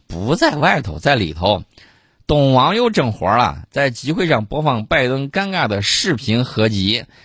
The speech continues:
这都有什么呢？这个演讲的时候睡王卡壳了，然后口误了，上飞机摔倒了，还有用手握空气啊，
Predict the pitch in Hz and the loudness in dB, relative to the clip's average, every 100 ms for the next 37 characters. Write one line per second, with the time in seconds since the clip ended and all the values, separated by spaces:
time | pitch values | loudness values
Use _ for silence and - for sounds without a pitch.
0 | - _ - 131 147 156 147 113 104 127 | -20 _ -2 2 4 4 4 2 -2 -2
1 | 151 117 87 90 87 - 98 110 131 90 | 0 0 -4 -6 -6 -6 -4 -2 0 0
2 | 92 104 113 104 98 135 113 110 127 107 | -2 2 4 4 2 2 2 2 -2 -8
3 | - - 98 101 131 156 98 80 82 117 | -6 -4 -2 0 2 2 0 -2 -2 0
4 | 127 - 107 151 196 120 78 - - - | 0 0 0 2 0 0 -2 -10 -18 -6
5 | 131 110 135 131 147 143 185 180 180 123 | -4 -2 -2 -2 -2 0 0 2 2 0
6 | 67 101 95 82 - 123 113 90 95 160 | 0 0 0 -2 -2 0 2 2 0 -2
7 | 143 - 98 127 147 123 185 208 - 226 | -2 0 0 2 0 0 -6 -4 -2 -2
8 | 117 92 | 0 -2